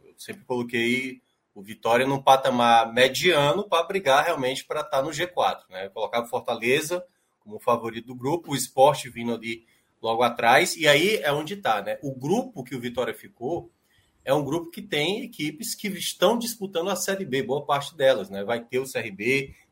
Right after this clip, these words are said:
tem o Sampaio Corrêa. É... o lado bom é que o outro, assim, um do, um dos concorrentes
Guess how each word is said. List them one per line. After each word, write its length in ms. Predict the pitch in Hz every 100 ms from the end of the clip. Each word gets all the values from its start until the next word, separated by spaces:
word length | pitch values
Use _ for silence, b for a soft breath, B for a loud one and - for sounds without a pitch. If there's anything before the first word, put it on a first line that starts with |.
| -
tem 160 | 131
o 60 | 151
Sampaio 420 | 139 - 123 123
Corrêa. 500 | 113 98 110 131 147 b b b b b -
É... 580 | 104 110 110 107 127 139
o 80 | 156
lado 300 | 180 196 196
bom 200 | 185 240
é 60 |
que 440 | 240 208 214 202 -
o 180 | 185 190
outro, 380 | 196 254 254 -
assim, 280 | 143 147 131
um 180 | 196
do, 260 | 226 220 175
um 60 | 196
dos 160 | 196
concorrentes 840 | - 180 190 160 165 202 - -